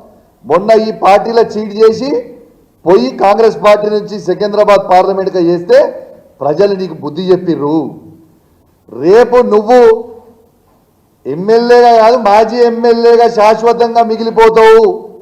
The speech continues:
గ్యారెంటీ నాగేందర్, రాసి పెట్టుకో అని చెప్పి చెప్తా ఉన్నాను.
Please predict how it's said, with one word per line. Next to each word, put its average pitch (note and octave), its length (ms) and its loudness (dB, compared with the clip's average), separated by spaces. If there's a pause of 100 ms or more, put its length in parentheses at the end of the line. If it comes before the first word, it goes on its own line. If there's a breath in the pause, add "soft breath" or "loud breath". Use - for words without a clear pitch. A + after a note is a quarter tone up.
గ్యారెంటీ A3 680 0
నాగేందర్, G#3 460 0
రాసి G3 240 0
పెట్టుకో F#3+ 320 -6
అని F#3+ 140 -2
చెప్పి F#3 160 -6
చెప్తా F3+ 220 -6
ఉన్నాను. D#3+ 260 -10